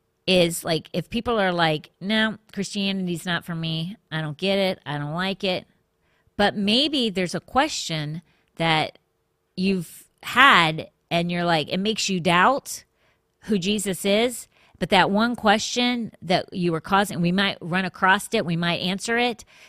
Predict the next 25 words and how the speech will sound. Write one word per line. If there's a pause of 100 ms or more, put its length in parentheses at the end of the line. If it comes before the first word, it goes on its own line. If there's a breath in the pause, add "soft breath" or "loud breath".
and
then
you
sit
there
and
go, (500 soft breath)
"I
never
looked
at
it
like
that,"
or,
"I
didn't (100)
think
the
scripture
meant
it
that
way,"
or